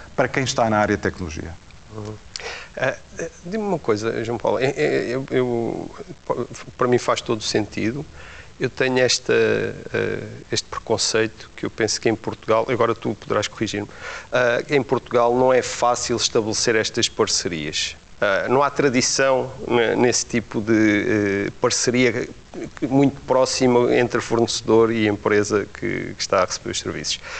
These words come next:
Speaker 2: Eh, como é que achas que tem evoluído? Achas que tem evoluído no sentido mais positivo, de haver mais abertura para esse estabelecimento de parcerias mais próximas, mais, eh, estáveis, mais duradouras? Eh, como é que achas que têm evoluído as coisas nesse sentido?
Speaker 1: Eh,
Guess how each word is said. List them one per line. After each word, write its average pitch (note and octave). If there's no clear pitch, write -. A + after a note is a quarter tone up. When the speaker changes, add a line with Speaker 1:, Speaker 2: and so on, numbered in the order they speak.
Speaker 2:
Eh, D3
como F#3+
é F3+
que -
achas D#3
que -
tem C3+
evoluído? A2
Achas A#2+
que -
tem B2
evoluído A2
no A2
sentido G#2+
mais G#2
positivo, A#2
de A2+
haver A2+
mais A2+
abertura A2
para A2
esse -
estabelecimento G#2+
de -
parcerias G#2+
mais G#2+
próximas, A2+
mais, G#2+
eh, G#2
estáveis, A#2
mais A2+
duradouras? A#2
Eh, A2+
como B2+
é A#2+
que -
achas A2+
que -
têm A2+
evoluído G#2
as G2+
coisas F2+
nesse G#2
sentido? F#2+
Speaker 1:
Eh, A#2